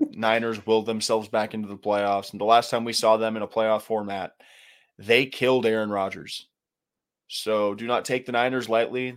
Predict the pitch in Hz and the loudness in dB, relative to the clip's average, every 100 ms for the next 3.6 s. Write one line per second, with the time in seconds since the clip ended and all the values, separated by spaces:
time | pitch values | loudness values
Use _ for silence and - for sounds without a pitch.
0 | - 110 107 90 107 104 113 123 127 120 | -4 0 0 0 -2 -2 -4 -2 -6 -6
1 | 120 117 110 107 110 110 110 107 104 104 | -6 -4 -4 -4 -2 -2 -2 -6 -4 -4
2 | 110 110 110 - - 98 98 107 110 101 | -4 -8 -8 -8 -6 -6 -4 -4 -2 -2
3 | 101 101 104 104 - | -4 -8 -6 -8 -12